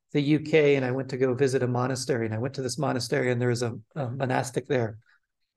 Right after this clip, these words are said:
Ajahn Sumedho. And I remember going in, it was in the morning. It seemed like he was kind of giving a Dharma talk, but he was just kind of hanging out there. So I walk into this room and here's this guy, he's just sitting there in silence for a long time.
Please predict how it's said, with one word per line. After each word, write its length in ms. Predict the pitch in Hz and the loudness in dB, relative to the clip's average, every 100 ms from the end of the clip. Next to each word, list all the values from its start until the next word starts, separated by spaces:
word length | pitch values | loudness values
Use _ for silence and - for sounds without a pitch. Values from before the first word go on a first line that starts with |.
| - | 2
Ajahn 280 | 139 143 127 | 4 4 2
Sumedho. 480 | - 123 123 120 | 2 2 2 2
And 80 | 107 | 2
I 40 | 117 | 0
remember 320 | 123 151 151 | 0 2 2
going 300 | 151 131 123 | 2 0 0
in, 140 | 127 | 0
it 40 | 113 | -2
was 140 | 110 | -2
in 60 | 117 | -2
the 60 | |
morning. 520 | 120 135 135 131 123 120 _ _ _ _ _ _ _ _ | 0 0 0 0 -4 -12 _ _ _ _ _ _ _ _
It 160 | - 156 | -8 -6
seemed 280 | - 226 233 | 2 4 6
like 160 | 220 | 6
he 60 | 226 | 4
was 120 | 196 | 2
kind 180 | 202 202 | 2 2
of 80 | 190 | 4
giving 220 | 202 196 | 4 4
a 40 | |
Dharma 260 | 170 190 190 | 4 4 4
talk, 300 | 190 196 190 | 0 -2 0
but 80 | 180 | 0
he 60 | |
was 100 | 170 | 2
just 160 | 175 214 | 0 -2
kind 160 | 226 180 | 0 0
of 60 | |
hanging 380 | - 180 180 139 | 0 0 2 2
out 240 | 151 165 | 2 0
there. 320 | - 113 - - | 0 -2 -4 -6
So 160 | - | 0
I 60 | 156 120 | 0 4
walk 280 | 175 214 | 4 6
into 180 | 220 190 | 4 4
this 240 | 151 135 151 | 2 0 0
room 340 | 190 240 147 | 0 2 2
and 220 | 135 135 - _ _ | 0 -4 -16 _ _
here's 160 | 208 214 | 2 2
this 140 | 185 | 2
guy, 160 | 226 202 | 4 6
he's 100 | 156 | 4
just 220 | 196 - | 0 0
sitting 320 | - 202 214 | 4 6 6
there 160 | 202 185 | 4 4
in 120 | 147 | 2
silence 720 | - 220 185 104 - - - _ _ _ _ _ _ _ _ _ _ _ | 0 0 0 -4 -8 -12 -14 _ _ _ _ _ _ _ _ _ _ _
for 180 | - 165 | 4 6
a 60 | |
long 380 | 147 151 160 143 | 6 6 4 2
time. 460 | - 156 110 87 | 0 -2 -2 -4